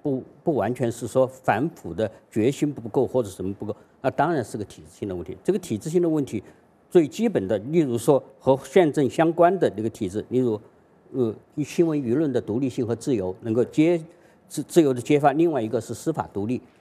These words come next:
这两项，起码来说，我们即使说虽然还没有达到民主，但是司法独立和舆论，嗯，自由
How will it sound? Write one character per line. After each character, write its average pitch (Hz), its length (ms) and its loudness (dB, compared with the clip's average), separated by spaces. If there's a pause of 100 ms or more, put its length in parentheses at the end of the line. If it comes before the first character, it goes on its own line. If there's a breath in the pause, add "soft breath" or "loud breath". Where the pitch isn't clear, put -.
(120)
这 208 120 6
两 117 200 0 (100)
项， 151 180 0 (440)
起 - 140 2
码 156 140 4
来 120 120 2
说， 143 160 0
我 123 140 2
们 156 140 2 (160)
即 185 160 0
使 196 80 2
说 165 260 4
虽 - 260 0
然 185 100 6
还 123 120 -2
没 147 100 2
有 151 60 2
达 113 140 2
到 123 80 4
民 117 200 -2
主， - 160 -8 (340 soft breath)
但 175 140 6
是 170 240 -2
司 208 400 -4
法 117 260 2 (180)
独 120 220 2
立 170 200 0 (260 loud breath)
和 117 300 4 (100)
舆 123 200 2
论， 175 240 4 (140)
嗯， 123 400 -6
自 165 220 0
由 98 240 -2